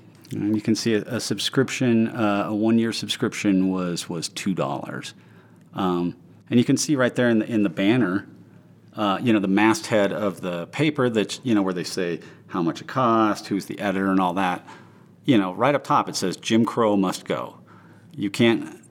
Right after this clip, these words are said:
you can't have prejudice without at the same time having hate, fear, and selfishness. Um, and it just goes on. But, you know, this is their, you know, their masthead. So, you know, they, they definitely had a mission.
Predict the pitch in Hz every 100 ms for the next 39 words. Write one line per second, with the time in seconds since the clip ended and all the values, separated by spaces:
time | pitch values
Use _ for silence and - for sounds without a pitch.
0 | - - - - 98 131 120 117 110 -
1 | 113 101 101 98 95 - - 117 101 98
2 | 95 98 95 - 101 92 92 92 90 90
3 | 90 85 85 - - - - - - -
4 | - 98 92 - - 95 90 80 85 -
5 | 76 - - - 95 90 - - - 95
6 | 85 82 92 90 85 - - 98 90 90
7 | 90 - - - - - 180 196 160 151
8 | 143 135 117 104 - - - - 107 87
9 | 82 - - - - - - - 101 104
10 | 123 - - - - - 98 90 - -
11 | - - - - - 127 113 120 123 117
12 | 120 113 - 101 95 90 85 90 - -
13 | 87 -